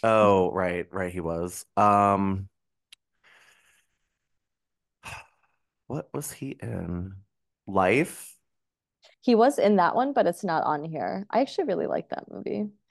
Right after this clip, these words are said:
Speaker 1: <laughs> I wish people could see our faces when we do this.
Speaker 2: <laughs>
Speaker 1: Um, he, oh, he was the, what's the movie? Uh, Nightcrawler?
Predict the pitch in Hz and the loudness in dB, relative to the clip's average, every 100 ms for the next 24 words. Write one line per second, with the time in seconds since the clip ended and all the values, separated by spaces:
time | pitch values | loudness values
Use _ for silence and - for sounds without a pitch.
0 | _ _ _ _ _ - - _ _ _ | _ _ _ _ _ -8 -8 _ _ _
1 | _ _ _ - - - 131 117 156 135 | _ _ _ -16 -14 -2 0 2 2 -2
2 | 131 180 - 98 92 80 69 95 87 92 | 0 -2 0 -2 -4 -6 -10 -12 -6 -6
3 | 87 90 87 127 170 - - - 208 254 | -4 -4 0 0 -2 -4 -8 -8 -2 0
4 | 208 - 269 214 - _ _ 117 117 113 | 0 -4 -8 -12 -16 _ _ 4 6 6
5 | 113 113 113 113 131 143 147 147 147 160 | 6 4 0 0 2 2 2 0 4 6
6 | 156 156 175 180 156 170 165 156 147 139 | 6 4 2 0 0 0 2 4 4 4
7 | 131 123 117 - 120 135 - 135 131 107 | 2 0 -2 -6 -6 -6 -6 -4 -2 -2
8 | 98 98 92 - - - - - - 110 | -4 -6 -8 -14 -16 -14 -8 -4 2 2
9 | 107 113 - 139 139 147 156 | 2 0 0 2 2 0 -2